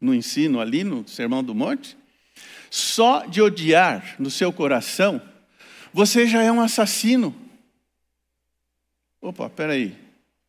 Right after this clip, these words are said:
Então eu sou praticante da iniquidade. Mesmo fazendo milagres,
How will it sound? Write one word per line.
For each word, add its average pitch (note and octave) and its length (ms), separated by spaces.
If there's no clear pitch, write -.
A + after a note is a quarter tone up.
Então C#3 220
eu A3+ 120
sou G3+ 220
praticante D3+ 640
da B2+ 100
iniquidade. A#2 680
Mesmo C#4 540
fazendo G#3+ 420
milagres, F3+ 960